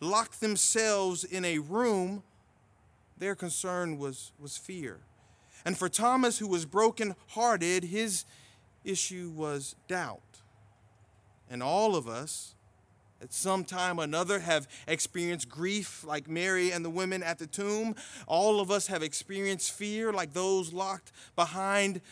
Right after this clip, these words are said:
the, the, the locked door in the room. And all of us, if we're honest, have experienced some questions and doubt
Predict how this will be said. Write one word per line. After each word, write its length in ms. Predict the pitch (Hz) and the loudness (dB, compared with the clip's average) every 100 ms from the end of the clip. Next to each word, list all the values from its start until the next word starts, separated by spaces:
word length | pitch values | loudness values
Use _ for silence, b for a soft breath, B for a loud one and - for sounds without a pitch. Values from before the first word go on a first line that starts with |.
| B | B
the, 240 | 139 156 160 | -4 -2 -2
the, 380 | 143 117 139 131 | -6 -10 -10 -8
the 120 | 139 | -4
locked 360 | 143 180 160 | 0 0 0
door 380 | 143 185 208 208 | 0 4 4 4
in 180 | 196 175 | 2 -2
the 80 | 170 | -2
room. 480 | 160 202 208 208 202 | -2 0 2 0 0
And 380 | 180 208 214 202 | 0 0 0 -2
all 340 | 165 185 202 | -2 0 0
of 140 | 202 196 | 0 -2
us, 220 | 202 - | -2 -4
if 180 | 180 196 | -6 -6
we're 160 | 196 | -6
honest, 480 | 170 156 170 160 - | -4 -4 -6 -8 -10
have 220 | 160 160 | -6 -6
experienced 580 | 156 - - 156 170 151 | -8 -10 -10 -8 -8 -10
some 140 | 160 | -12
questions 580 | 156 156 156 - 156 147 | -10 -8 -8 -10 -14 -12
and 140 | 151 120 | -12 -10
doubt 260 | 127 127 | -8 -10